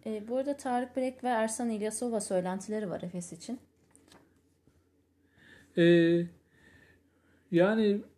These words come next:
Speaker 2: ben ikisinin de gerçekleşeceğini düşünmüyorum. O yüzden de hani çok bir şey söylemeye gerek yok. Ersan'ın ailesi Amerika'dan ayrılmak istemiyor.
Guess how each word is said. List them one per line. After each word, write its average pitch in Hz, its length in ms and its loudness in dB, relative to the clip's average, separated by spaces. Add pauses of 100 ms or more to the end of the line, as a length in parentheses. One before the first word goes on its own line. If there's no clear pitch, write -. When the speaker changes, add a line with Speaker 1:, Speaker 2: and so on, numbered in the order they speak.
(140)
Speaker 2:
ben 202 180 4
ikisinin 208 440 0
de 202 80 8
gerçekleşeceğini 190 960 6
düşünmüyorum. 196 640 2 (1800)
O 190 120 8
yüzden 185 440 4
de 220 200 6 (1300)
hani 170 260 -2
çok 185 300 2
bir 180 40 -10
şey 185 180 2
söylemeye 185 460 2
gerek 185 220 2
yok. 196 120 -2
Ersan'ın 175 440 2
ailesi 170 380 0
Amerika'dan 165 520 0
ayrılmak 127 440 -2
istemiyor. 160 520 -2